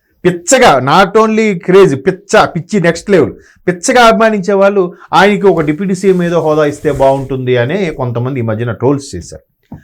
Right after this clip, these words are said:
అయితే దాని మీద బాబు గారు కూడా సీరియస్ అయ్యారు. ఇది అనవసరంగా మనలో మనకి అంతర్గత కుమ్ములాటలకు దారితీసే పరిస్థితి కనిపిస్తది, కాబట్టి ఎవరు దీని మీద మాట్లాడొద్దని. So, దాన్నే పవన్ కళ్యాణ్ గారు కూడా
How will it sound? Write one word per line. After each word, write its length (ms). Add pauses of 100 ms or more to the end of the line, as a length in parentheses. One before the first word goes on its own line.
(340)
అయితే 160
దాని 240
మీద 140
బాబు 340
గారు 120
కూడా 180
సీరియస్ 380
అయ్యారు. 180
ఇది 200
అనవసరంగా 580
మనలో 460
మనకి 300
అంతర్గత 460
కుమ్ములాటలకు 540
దారితీసే 800 (400)
పరిస్థితి 360
కనిపిస్తది, 760 (100)
కాబట్టి 640 (300)
ఎవరు 340
దీని 160
మీద 140
మాట్లాడొద్దని. 600
So, 340
దాన్నే 720 (200)
పవన్ 220
కళ్యాణ్ 200
గారు 180
కూడా 340